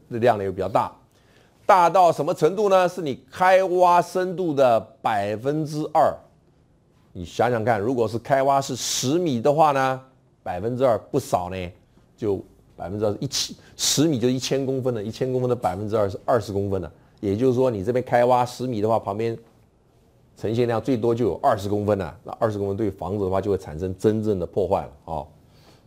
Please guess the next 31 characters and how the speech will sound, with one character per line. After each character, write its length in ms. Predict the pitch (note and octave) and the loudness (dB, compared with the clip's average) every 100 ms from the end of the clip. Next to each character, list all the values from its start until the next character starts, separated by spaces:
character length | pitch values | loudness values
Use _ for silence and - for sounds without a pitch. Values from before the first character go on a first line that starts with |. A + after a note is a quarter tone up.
| _ | _
<clears throat> 600 | - F3+ - B2+ G#2 - | 2 4 0 -10 -12 -4
好， 460 | A2 C#3 D#3+ - _ _ _ _ _ _ | 6 6 6 0 _ _ _ _ _ _
那 440 | B2+ C3+ C3+ C#3 | 0 2 4 2
这 140 | C3+ D3+ | 0 -2
个 160 | C#3 | 2
有 60 | C3+ | 2
一 100 | C3 | 2
些 160 | C3 D3+ | 0 -2
其 200 | - C3+ | -2 4
他 160 | D3 | 4
的 100 | C#3 | 4
人 100 | C3 | -2
收 240 | B2+ D3 D3+ | 0 0 0
集 140 | A#2+ | -2
的 60 | A#2+ | -4
一 20 | |
些 140 | C3 | -4
数 200 | B2+ D#3+ | -2 -2
据 200 | B2 C3 | -2 -2
了 100 | G2+ | 0
哈， 140 | G2+ F#2+ | 0 0
比 140 | G#2 | 0
较， 100 | G#2 | -2
比 160 | G#2 G#2+ | -2 0
较 100 | A2+ | 0
新 360 | - - F#3 | 0 0 2
的 80 | E3 | 2
数 180 | B2 C#3+ | 0 -4
据 160 | A#2 G#2+ | -4 -6
了 100 | D2+ | -6
哈， 280 | F2 E2+ | -4 -6